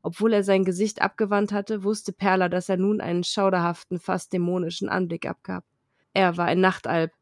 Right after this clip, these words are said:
der die Staubgeborenen in ihrer eigenen Welt vor Dämonen und anderen magischen Gefahren schützen sollten. Vor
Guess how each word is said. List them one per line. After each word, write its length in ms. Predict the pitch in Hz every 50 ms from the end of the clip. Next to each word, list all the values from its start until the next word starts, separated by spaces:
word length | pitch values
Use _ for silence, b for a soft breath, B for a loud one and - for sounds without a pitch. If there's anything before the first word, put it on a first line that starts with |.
| _ -
der 80 | 190
die 120 | 170 180 175
Staubgeborenen 760 | - 196 190 190 - - 185 170 185 190 185 190 196 185 180
in 120 | 180 180
ihrer 180 | 180 180 180 170
eigenen 420 | - 123 185 190 208 202 196 175
Welt 220 | - 185 185 196 -
vor 160 | - 208 196
Dämonen 420 | 190 180 175 170 180 190 202 196
und 140 | 190 185 -
anderen 420 | - - 202 202 196 185 196 196 190
magischen 460 | 180 175 180 185 202 - - 202 196
Gefahren 440 | 190 180 - 208 202 196 190 190 185
schützen 360 | - 214 202 - - 190 165
sollten. 380 | 175 165 165 - - 180 170 - _
Vor 460 | _ - - 175 165 165 165 170 170